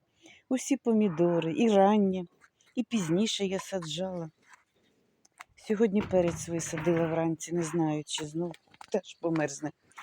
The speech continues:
Ось іще ясколка, бачите? А ось як вона між камінням. Погляньте. Це взагалі витвір мистецтва. Це між камінням.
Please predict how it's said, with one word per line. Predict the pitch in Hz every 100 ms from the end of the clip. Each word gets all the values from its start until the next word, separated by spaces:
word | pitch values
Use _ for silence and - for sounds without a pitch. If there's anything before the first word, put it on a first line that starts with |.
| - _
Ось | 302 -
іще | 165 - 190
ясколка, | 170 - - 165 -
бачите? | 185 254 - - _ _ _ _ - - - - - _ _ _
А | 233
ось | 196 175 -
як | 175 -
вона | 175 180 170 - _
між | 214 190
камінням. | - 190 185 170 165 139 - - - - - - _ 190
Погляньте. | 175 170 165 - 151 _ _ _ _ _ _ _ _ _ _ _ _ _ _ _ _ _ _ _ _
Це | -
взагалі | 196 170 185 185 170 170 139
витвір | 160 185 - 165
мистецтва. | 170 175 - 151 - - 160 - _ _ - 151
Це | - 196
між | 180 -
камінням. | 175 165 196 233 185